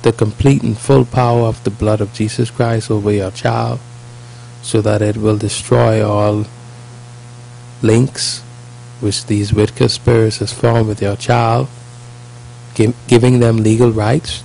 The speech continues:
to harm and attack them. Have the blood of Christ, Father God, to interfere with all of their plans and to loosen your child's spirit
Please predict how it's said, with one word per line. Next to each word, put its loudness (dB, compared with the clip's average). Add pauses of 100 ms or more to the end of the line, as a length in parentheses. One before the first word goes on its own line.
(100)
to 2
harm 0
and -4
attack -4 (760)
them. 2 (1700)
Have 2
the -4
blood 2
of -6
Christ, 0
Father 0
God, -2
to -8
interfere 0
with -2
all 0
of -6
their -2
plans -4 (3000)
and 0
to 2
loosen 0
your -2
child's -2
spirit 2